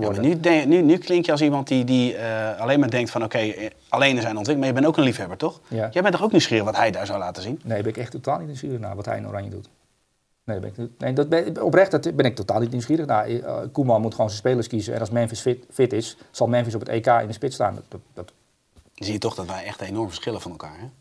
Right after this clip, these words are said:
Speaker 2: Wij zijn qua karakter totaal anders, ja.
Speaker 1: Ja.
Speaker 2: Dat weet ik wel zeker.
Speaker 1: Dat weet ik ook wel zeker.
Speaker 2: Ja.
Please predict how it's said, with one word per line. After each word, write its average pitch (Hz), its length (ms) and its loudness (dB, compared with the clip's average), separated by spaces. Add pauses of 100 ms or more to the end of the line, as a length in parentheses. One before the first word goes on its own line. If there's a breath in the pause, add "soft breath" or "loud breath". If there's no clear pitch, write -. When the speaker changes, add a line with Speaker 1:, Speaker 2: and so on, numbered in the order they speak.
Speaker 2:
Wij 143 240 4
zijn 135 160 0
qua 123 120 4
karakter 123 400 4
totaal 139 320 2
anders, 123 260 0
ja. 92 160 -6
Speaker 1:
Ja. 104 140 -8 (800)
Speaker 2:
Dat 104 220 -10
weet 98 120 -6
ik 101 60 -8
wel 113 100 -6
zeker. 110 400 -2
Speaker 1:
Dat 87 180 -16
weet 87 80 -14
ik 92 100 -12
ook 95 120 -8
wel - 80 -10
zeker. 85 220 -8
Speaker 2:
Ja. 101 200 0